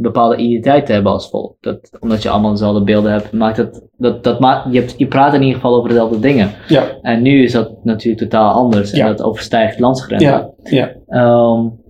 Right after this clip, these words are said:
Speaker 1: maar wanneer je, wanneer je dus als consument kan bijdragen aan de productie en de beelden die jij ziet, dan
Speaker 2: Dan ben je geen consument meer.
Speaker 1: dan ben je geen consument meer. Dan ben je
Speaker 2: Nee.
Speaker 1: dus onderdeel van,
Speaker 2: Ja.
Speaker 1: van een cultuur in principe. En dat is hoe een cultuur hoort te zijn, waarbij de,
Speaker 2: Ja.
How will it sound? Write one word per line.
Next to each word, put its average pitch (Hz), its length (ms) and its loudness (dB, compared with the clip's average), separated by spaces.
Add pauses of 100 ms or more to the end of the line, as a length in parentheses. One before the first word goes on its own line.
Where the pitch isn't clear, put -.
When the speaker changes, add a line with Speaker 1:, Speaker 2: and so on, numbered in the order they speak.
(440)
Speaker 1:
maar 127 140 2
wanneer 131 320 4
je, 131 320 4
wanneer 131 200 4
je 135 60 4
dus 131 160 2
als 143 240 0
consument 135 520 2
kan 123 220 0
bijdragen 127 680 0
aan 127 160 2
de 123 100 0
productie 131 500 0
en 117 120 0
de 113 100 0
beelden 113 240 2
die 113 100 4
jij 107 120 2
ziet, 123 300 2
dan 120 100 0
Speaker 2:
Dan 143 140 2
ben 160 120 4
je 143 80 4
geen 131 120 2
consument 135 440 2
meer. 120 100 2
Speaker 1:
dan 123 120 2
ben 123 80 4
je 120 80 0
geen 101 120 -4
consument 123 440 0
meer. 98 140 2
Dan 101 100 0
ben 123 100 2
je 110 80 2
Speaker 2:
Nee. 113 80 0
Speaker 1:
dus 107 140 -8
onderdeel 120 420 2
van, 113 380 -2 (180)
Speaker 2:
Ja. 120 240 -6 (140)
Speaker 1:
van 120 160 -2
een 123 60 0
cultuur 135 380 2
in 113 80 2
principe. 110 340 -2
En 113 120 0
dat 120 180 0
is - 240 -12
hoe 120 100 0
een 117 80 -2
cultuur 113 380 -2
hoort 110 160 0
te 113 80 -4
zijn, 127 360 0
waarbij 107 340 2
de, 110 500 0
Speaker 2:
Ja. 139 220 -2